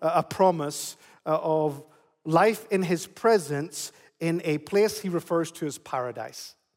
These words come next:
Paradise. And paradise is, is the next stage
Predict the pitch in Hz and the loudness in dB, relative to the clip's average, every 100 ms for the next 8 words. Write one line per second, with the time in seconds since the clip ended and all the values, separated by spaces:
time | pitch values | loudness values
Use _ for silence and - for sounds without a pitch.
0 | _ _ _ _ _ _ _ _ _ _ | _ _ _ _ _ _ _ _ _ _
1 | _ - - 143 135 120 - - 165 294 | _ -20 -10 -8 -8 -10 -16 -12 0 6
2 | 320 262 214 202 202 156 - - - 233 | 6 6 4 4 -2 -4 -10 -10 0 0
3 | 196 185 175 180 - - - - - 214 | 4 4 4 0 -4 -12 -14 -18 -2 2
4 | 165 127 151 147 | 2 0 -6 -10